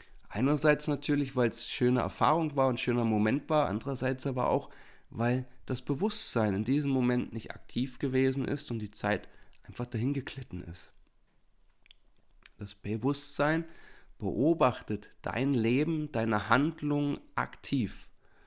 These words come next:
Und du kannst daran teilhaben und kannst entscheiden,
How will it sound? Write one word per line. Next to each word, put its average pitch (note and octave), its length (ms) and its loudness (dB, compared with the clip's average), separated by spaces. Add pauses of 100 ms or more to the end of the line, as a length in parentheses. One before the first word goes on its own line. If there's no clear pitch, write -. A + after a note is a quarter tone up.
(200)
Und G#2+ 120 -4
du B2 80 2
kannst - 500 -2 (300)
daran G#2 420 0
teilhaben D#3 720 2
und - 120 -6
kannst A2 320 -6
entscheiden, A2+ 720 0